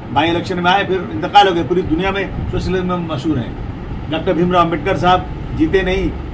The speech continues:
राज्यसभा गए थे, लेकिन लीडर हैं, पूरे दुनिया में उनका नाम है। इसी तरह से मैं वर्करों से कहना चाहता हूँ कि आप लोग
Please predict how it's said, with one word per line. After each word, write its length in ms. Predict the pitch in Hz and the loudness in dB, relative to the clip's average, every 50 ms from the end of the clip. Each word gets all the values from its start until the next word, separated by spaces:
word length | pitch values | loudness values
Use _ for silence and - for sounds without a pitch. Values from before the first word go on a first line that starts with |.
| - | -2
राज्यसभा 360 | 131 156 170 170 196 202 202 190 | 2 2 2 2 4 2 4 4
गए 200 | 185 185 170 - | 6 4 4 2
थे, 160 | 120 120 101 - - - - - - - - 139 | 0 -4 -6 -6 -10 -10 -10 -10 -10 -10 -6 -4
लेकिन 180 | 151 160 175 | -2 0 2
लीडर 340 | 165 156 170 170 196 202 185 | 4 4 6 6 6 4 4
हैं, 240 | 175 151 117 - - | 2 0 0 -2 -2
पूरे 160 | 160 165 165 | 0 0 0
दुनिया 320 | - - - 170 185 190 | 0 0 0 2 2 0
में 60 | 190 185 | 0 -2
उनका 180 | 175 165 175 | 0 -2 -2
नाम 220 | 156 151 147 139 127 | 0 0 -2 -2 -4
है। 100 | 107 - - - - - - - - - - - 143 | -6 -8 -10 -12 -12 -12 -12 -10 -10 -10 -10 -10 -8
इसी 180 | - - 185 | -6 -4 -4
तरह 200 | 160 151 143 143 | -2 -2 -2 -4
से 260 | 131 139 185 - 208 - | -4 -4 -6 -6 -6 -8
मैं 240 | 143 143 156 165 | -6 -6 -4 -4
वर्करों 400 | 160 147 139 - - 131 135 143 | -4 -4 -6 -6 -6 -8 -8 -8
से 100 | 127 123 | -8 -8
कहना 220 | - 123 123 123 127 | -8 -6 -6 -6 -6
चाहता 300 | - 113 107 101 113 131 | -6 -8 -10 -8 -8 -8
हूँ 460 | 156 175 - - - - - - - | -8 -8 -8 -10 -12 -14 -14 -16 -12
कि 60 | - 131 | -8 -4
आप 220 | 120 120 113 117 | -4 -4 -4 -4
लोग 220 | 123 147 175 180 | -4 -4 -4 -6